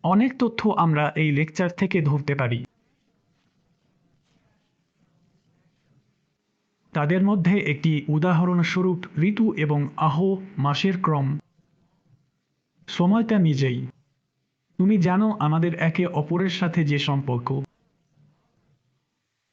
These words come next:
আমরা দেখেছি যে ঈশ্বর প্রথমে একটি দম্পতি এবং তারপরে পৃথিবীর চারপাশে আমরা যে সমস্ত প্রাণী দেখি সেগুলিও তৈরি করেছেন। তাদের সবার উৎপত্তি একই ছিল, একই সূচনাবিন্দু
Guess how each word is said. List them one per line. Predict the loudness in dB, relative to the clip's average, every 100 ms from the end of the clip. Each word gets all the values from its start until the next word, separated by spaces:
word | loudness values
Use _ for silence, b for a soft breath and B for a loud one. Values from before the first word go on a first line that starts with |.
| -4
আমরা | 0 0
দেখেছি | 0 0 0 0 0
যে | 2 0
ঈশ্বর | 0 0 0 0
প্রথমে | 0 0 2 2 0
একটি | 0 0
দম্পতি | 0 0 0 0 0 -2 -4
এবং | -2 0 0
তারপরে | 0 -2 0 0 0
পৃথিবীর | 0 0 0 0 0
চারপাশে | -2 -2 -2 0 -2
আমরা | 0 0 0
যে | 0
সমস্ত | 0 2 2 2 -2
প্রাণী | -2 -2 0 0
দেখি | 0 0
সেগুলিও | 0 0 2 2 2
তৈরি | 0 0 -2
করেছেন। | -2 -6 -6 -6 -6 -8 _ _ _ _ _ _ _ _ _ _ _ _ _ _ _ _ _
তাদের | -2 0 0
সবার | 0 0 0 0
উৎপত্তি | 0 -2 -2 -4 -2 -2
একই | 0 0 0
ছিল, | -2 0 0 -2 -4 -12 _ _ _ _ _ _ _
একই | -4 0 -2
সূচনাবিন্দু | 0 -2 0 0 2 2 2 0 -2